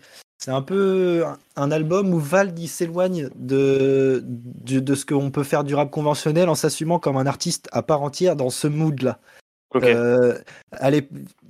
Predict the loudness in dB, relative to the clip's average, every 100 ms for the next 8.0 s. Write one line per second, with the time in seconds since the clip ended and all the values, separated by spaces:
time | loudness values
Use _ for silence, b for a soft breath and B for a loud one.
0 | -6 -4 -2 0 2 2 2 2 2 0
1 | -2 0 2 2 0 0 0 -2 -10 -12
2 | -12 -10 -10 0 2 2 0 2 0 0
3 | -2 0 0 2 0 2 0 -2 _ b
4 | _ 0 2 4 4 2 2 2 0 -4
5 | -2 0 2 4 2 2 2 4 2 0
6 | 0 0 2 0 0 -2 -4 -4 -6 -2
7 | -2 -2 -2 2 2 2 0 0 -2